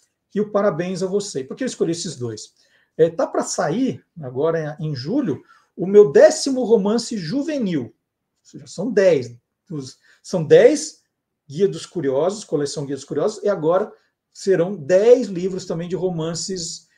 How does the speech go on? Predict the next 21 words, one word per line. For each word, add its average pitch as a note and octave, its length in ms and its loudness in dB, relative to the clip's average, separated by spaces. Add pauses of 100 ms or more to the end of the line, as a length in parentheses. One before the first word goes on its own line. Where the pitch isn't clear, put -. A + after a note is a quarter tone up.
(180)
juvenis. E3 560 -4
E G#3 80 2
esse G#3 420 2 (120)
foi F3+ 160 -2
o E3+ 40 -6
primeiro, G#3+ 460 -2
Jogo D#3+ 300 -6
Sujo, A#3+ 520 -10 (580)
que F3+ 100 -4
é - 20 -2
a F3+ 40 -4
história E3+ 520 -2
desse D#3 300 -10
jogador C#3+ 480 -2
aqui, C#3+ 180 -8
o G#3 60 -6
Zuba, E3 540 -6
camisa D#3 360 -6
nove C3+ 300 -4
do D3 100 -10
Dínamo, F3+ 460 -6